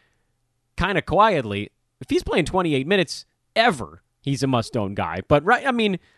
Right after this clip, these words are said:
listen, when Bertans and Bryant are playing, everybody gets squeezed.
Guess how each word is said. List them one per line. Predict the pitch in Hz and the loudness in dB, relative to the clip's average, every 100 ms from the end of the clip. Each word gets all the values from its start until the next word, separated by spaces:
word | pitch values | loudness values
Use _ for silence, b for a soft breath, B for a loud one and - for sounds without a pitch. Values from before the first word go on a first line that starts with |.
| b | b
listen, | 151 - 85 | -6 -6 -4
when | 101 123 117 | -2 -2 -4
Bertans | - 117 151 151 196 202 | -10 -4 -2 4 4 4
and | 175 | 2
Bryant | 156 160 156 127 | 2 0 0 -2
are | |
playing, | - 185 190 180 170 - _ _ _ | -2 2 2 2 0 -4 _ _ _
everybody | 165 170 180 160 147 | -4 0 2 2 2
gets | 123 - | -2 -4
squeezed. | - - 196 202 190 160 | -10 -4 -2 0 -2 -4